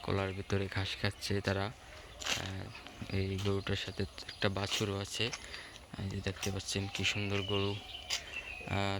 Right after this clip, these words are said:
তার ল্যাংজা নাড়াচ্ছে। এই যে একটা, ঠিক আছে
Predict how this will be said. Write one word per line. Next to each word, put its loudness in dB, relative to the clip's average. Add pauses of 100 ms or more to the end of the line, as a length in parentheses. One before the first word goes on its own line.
তার 6
ল্যাংজা 2
নাড়াচ্ছে। 2 (600)
এই 4
যে 6
একটা, 4 (880)
ঠিক 4
আছে 2